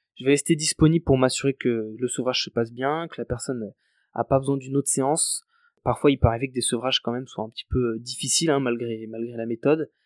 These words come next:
Et, euh, là, on, on intervient, on n'est pas à l'abri de refaire une petite séance pour rendre les choses plus confortables. Mais, euh, oui, oui, il y a, il y a effectivement un suivi. Après, pour tout ce qui touche au, que ce soit, euh, des problématiques alimentaires ou de stress,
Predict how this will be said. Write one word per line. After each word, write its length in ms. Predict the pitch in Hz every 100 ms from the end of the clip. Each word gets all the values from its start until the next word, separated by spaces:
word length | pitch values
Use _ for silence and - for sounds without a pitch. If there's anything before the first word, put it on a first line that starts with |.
| _ _ -
Et, 180 | 117
euh, 140 | 107 104
là, 180 | 117 131
on, 300 | 113 98 -
on 100 | 110
intervient, 440 | 113 117 110 113 139
on 60 |
n'est 120 | 123
pas 100 | 110
à 40 | 123
l'abri 200 | 120 131
de 60 |
refaire 300 | 123 135 -
une 100 | 139
petite 260 | - 123 -
séance 240 | 127 139
pour 160 | - 113
rendre 140 | 127
les 80 | 127
choses 180 | - 139
plus 160 | - 120
confortables. 560 | 120 - - 131 165 _ _ _ _ _ _ _ -
Mais, 200 | 120 113
euh, 140 | 107
oui, 120 | 113 143
oui, 80 | 143
il 20 |
y 40 | -
a, 80 | - -
il 60 |
y 20 | 120
a 40 |
effectivement 420 | - - - 123
un 20 |
suivi. 420 | 123 - 131 180 - _ _ _ _ _
Après, 260 | - -
pour 180 | 143 123
tout 100 | -
ce 80 | -
qui 140 | -
touche 240 | - 147 -
au, 120 | 123 -
que 80 | -
ce 140 | 117
soit, 360 | 123 - 127 123
euh, 40 |
des 80 | 120
problématiques 560 | - 131 123 120 135 131
alimentaires 720 | 127 131 131 139 135 135 123
ou 140 | 120
de 100 | 117
stress, 480 | 113 - 156 170 -